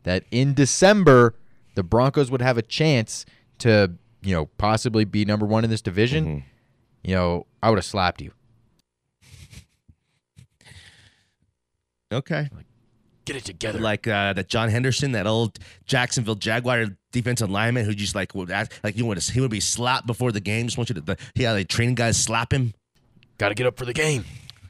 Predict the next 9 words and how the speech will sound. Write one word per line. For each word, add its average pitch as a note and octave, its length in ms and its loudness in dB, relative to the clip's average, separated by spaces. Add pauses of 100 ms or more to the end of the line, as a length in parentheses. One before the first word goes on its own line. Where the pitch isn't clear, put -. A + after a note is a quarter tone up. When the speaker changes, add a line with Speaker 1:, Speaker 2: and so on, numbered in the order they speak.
(1600)
Speaker 2:
So, C#3+ 640 2
can - 80 -2
the C3+ 60 0
Broncos D#3 340 0
beat D3+ 160 -4
the C3 60 -6
Chargers? C3 520 -2 (1500)
Speaker 1:
They B2 100 6
can. F2+ 360 0